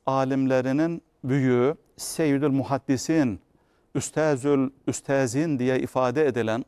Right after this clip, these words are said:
Tabibul Hadis fil İlel unvanıyla yad edilen İmam Bukhari,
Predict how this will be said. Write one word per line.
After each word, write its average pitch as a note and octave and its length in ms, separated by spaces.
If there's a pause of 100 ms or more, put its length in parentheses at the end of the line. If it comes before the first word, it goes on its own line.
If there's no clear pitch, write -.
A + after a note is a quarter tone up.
Tabibul C#3+ 500
Hadis C#3 500 (340)
fil C#3 220 (120)
İlel D3+ 360 (760)
unvanıyla C#3+ 840
yad C3+ 340
edilen A#2+ 460 (1000)
İmam D#3+ 320
Bukhari, B2+ 580